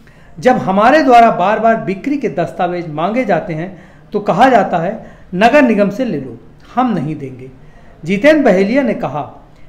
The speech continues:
"मेरे पिता ने दुकान नहीं बेची है, आप झूठ बोल रहे हैं। यदि बेची होती तो घर के सभी लोगों को बताते। इतना ही नहीं,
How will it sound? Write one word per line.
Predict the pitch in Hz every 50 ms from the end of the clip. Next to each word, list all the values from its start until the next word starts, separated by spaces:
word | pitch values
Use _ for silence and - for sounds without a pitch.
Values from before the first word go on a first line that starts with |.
| - - -
"मेरे | 175 170 202 240 269 302 311
पिता | 311 254 - 247 240
ने | 240 226 233
दुकान | - 226 - - 196 190 185 175
नहीं | 160 151 180 214
बेची | 180 214 208 - - 196 190
है, | 196 196 202 202 - - - - - - 175
आप | 170 175 147 139 123
झूठ | 151 214 254 226
बोल | 190 226 226 220
रहे | 220 220 208 208
हैं। | 214 214 - - - - - - - - -
यदि | 202 202 202 208
बेची | 156 214 240 247 247 - 294 277
होती | 233 208 196 - 208
तो | 196 - 185
घर | 147 135 175 202
के | - 202 170
सभी | - - 175 147 190 214
लोगों | 196 165 147 147 160
को | 156 233 233
बताते। | 214 233 233 - - - - - - - - - - - - - - - - -
इतना | 220 226 294 294 339 311
ही | 240 214 208
नहीं, | 185 165 151 147